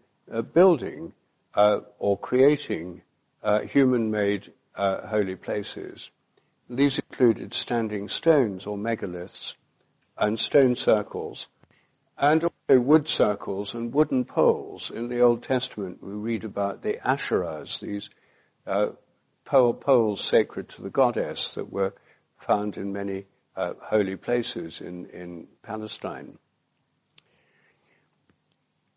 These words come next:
And then, uh, people started building temples, and, um, we see temples in ancient Egypt, in Sumeria, in Babylonia,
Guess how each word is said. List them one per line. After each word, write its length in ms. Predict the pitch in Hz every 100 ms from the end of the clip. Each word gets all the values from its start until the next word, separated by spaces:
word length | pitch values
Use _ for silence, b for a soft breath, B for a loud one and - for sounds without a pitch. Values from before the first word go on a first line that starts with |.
| _ _ _ _ _ _ _ _ _ -
And 160 | 151
then, 400 | 175 202 196 170 131
uh, 220 | 131 135
people 320 | - 135 156
started 460 | - 131 123 123 123
building 340 | 113 117 131
temples, 800 | 131 196 180 - 95 90 95 - -
and, 420 | 101 101 98 95 -
um, 400 | 92 90 92 - _ _ _ -
we 140 | 104
see 300 | - 107 104
temples 580 | 92 - 107 101 98 92
in 120 | 92
ancient 460 | 101 104 - 107 -
Egypt, 560 | 147 139 117 - -
in 140 | 98 95
Sumeria, 840 | - 104 98 117 117 110 104 101
in 140 | 90
Babylonia, 840 | 90 92 92 104 110 113 107 98